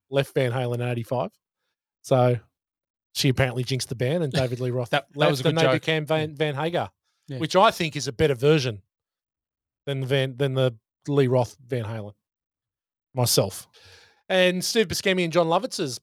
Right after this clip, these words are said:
Speaker 1: performances are uncredited as well, but in the credits they are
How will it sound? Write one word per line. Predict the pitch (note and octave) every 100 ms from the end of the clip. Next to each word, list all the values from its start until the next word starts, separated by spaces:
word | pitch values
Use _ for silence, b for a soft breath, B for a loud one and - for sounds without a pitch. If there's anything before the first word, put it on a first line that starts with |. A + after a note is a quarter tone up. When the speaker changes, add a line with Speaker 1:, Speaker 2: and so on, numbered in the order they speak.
| _
Speaker 1:
performances | D3 E3 D#3 D3+ D3
are | D3
uncredited | D#3 D#3 E3 D3 C#3
as | A#2+
well, | D#3+ D#3+
but | D3+ -
in | E3 D#3
the | D3 C3+
credits | - D3+ D3 -
they | C#3+ C#3+
are | C#3 C#3 C3+